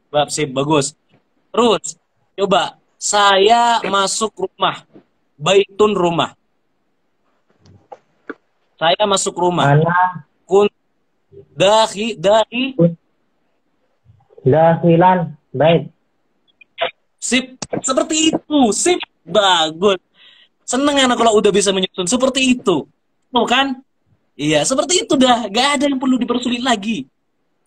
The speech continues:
Speaker 1: Tinggal cari isim fa'ilnya. Kalau ada kuntu, isim fa'ilnya tuh difathahkan huruf akhirnya. Paham? Paham? Paham, Bro?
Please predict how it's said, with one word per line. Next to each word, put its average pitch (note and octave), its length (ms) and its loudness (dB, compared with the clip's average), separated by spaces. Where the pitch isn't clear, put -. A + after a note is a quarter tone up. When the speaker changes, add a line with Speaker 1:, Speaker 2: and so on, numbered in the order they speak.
Speaker 1:
Tinggal C4 560 0
cari E3 560 -2
isim A3+ 400 -2
fa'ilnya. A#3 760 -2
Kalau B3+ 320 0
ada G3 320 0
kuntu, E3+ 560 -2
isim G#3+ 320 -2
fa'ilnya G3 480 -4
tuh B3+ 80 -12
difathahkan G#3 880 -4
huruf F#3+ 240 -4
akhirnya. F3 640 -4
Paham? F#3 400 -2
Paham? G3+ 400 -2
Paham, G3+ 240 0
Bro? F3+ 180 2